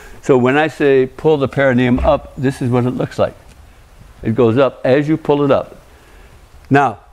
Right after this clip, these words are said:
the diaphragm, upper diaphragm is the same thing. When you breathe out in diaphragm, it goes up. It goes up.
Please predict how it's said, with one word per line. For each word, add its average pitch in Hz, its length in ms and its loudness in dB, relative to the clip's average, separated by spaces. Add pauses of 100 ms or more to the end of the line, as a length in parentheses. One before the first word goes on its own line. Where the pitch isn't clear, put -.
(120)
the 120 80 0
diaphragm, 139 760 0
upper 190 220 0
diaphragm 131 480 0
is 123 80 -2
the 127 80 -2
same 139 300 0
thing. 165 240 0
When 113 140 2
you 147 120 2
breathe 143 600 2
out 156 240 0
in 113 100 -4
diaphragm, 135 560 0
it 160 180 -2
goes 131 320 0 (120)
up. - 440 -4 (540)
It - 180 -4
goes 139 240 2 (140)
up. - 340 -2